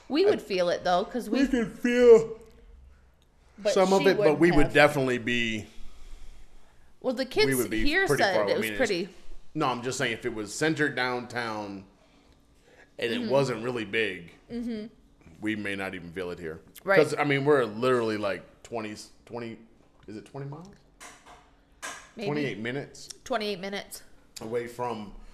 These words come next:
Speaker 2: away from downtown,
Speaker 1: And
Speaker 2: so.
Speaker 1: she lived another twenty minutes from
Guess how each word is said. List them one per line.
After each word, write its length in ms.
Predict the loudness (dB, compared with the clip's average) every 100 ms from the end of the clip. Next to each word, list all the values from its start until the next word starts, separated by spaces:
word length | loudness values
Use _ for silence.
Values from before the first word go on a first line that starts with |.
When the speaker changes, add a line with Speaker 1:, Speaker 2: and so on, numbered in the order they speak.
| -20 -10 0
Speaker 2:
away 220 | 4 4
from 420 | 2 -4 -4 -8 -12 -8
downtown, 460 | -6 -6 -10 -8
Speaker 1:
And 160 | -8 -4
Speaker 2:
so. 100 | -2
Speaker 1:
she 280 | 0 0 0
lived 380 | 0 2 0 -2
another 480 | -2 2 2 2 -2 -10 -18 -20 -20 -20 -20 -20 -20 -14
twenty 420 | -10 -6 -4 -4 -6
minutes 400 | -6 -8 -10 -10
from 300 | -4 -4